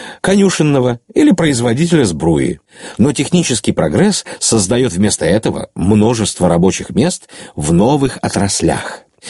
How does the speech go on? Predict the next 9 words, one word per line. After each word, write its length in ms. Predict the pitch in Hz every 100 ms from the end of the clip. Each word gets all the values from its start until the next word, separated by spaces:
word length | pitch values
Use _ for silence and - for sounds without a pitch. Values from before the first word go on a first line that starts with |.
| - - - - -
Появились 480 | 117 151 254 262
автомобили – 680 | 233 - 208 175 90 85 180 - _ _ _ _ _
И 80 | 120
сколько 460 | - - 175 170 170
строится 460 | - 151 160 -
автомобильных 680 | 113 120 123 110 120 117 80
дорог, 440 | - - 117 - - -
сколько 380 | - - 180 160
людей 360 | 143 139 165